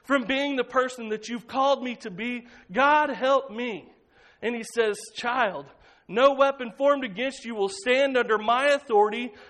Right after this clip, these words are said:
Satan does not have those strongholds on you. That is my territory,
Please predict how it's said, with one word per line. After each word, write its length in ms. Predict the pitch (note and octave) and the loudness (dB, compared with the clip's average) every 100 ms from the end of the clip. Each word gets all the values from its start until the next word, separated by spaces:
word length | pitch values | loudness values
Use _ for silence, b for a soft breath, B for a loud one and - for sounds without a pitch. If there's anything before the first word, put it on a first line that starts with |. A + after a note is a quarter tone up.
| B | B
Satan 460 | - C#4 C#4+ C4 | 0 4 4 2
does 160 | B3 A3 | -6 -2
not 180 | A#3 A3+ | -2 0
have 240 | A3+ G3 | -4 -2
those 180 | G3+ F#3+ | -4 -4
strongholds 640 | - G#3 G#3 G3+ A3 G#3 | -2 0 0 0 -2 0
on 180 | G#3+ G3+ | -2 0
you. 200 | A#3 A#3+ B B | -4 -6 B B
That 200 | G#3+ A#3+ | 2 2
is 180 | C4 G3+ | 2 -2
my 440 | G3 A3 B3 C#4+ D4 | -4 2 4 4 2
territory, 960 | - C4 A#3 F#3+ F#3+ G3 G3+ A3 B3 | 0 2 2 0 -4 -2 0 0 -4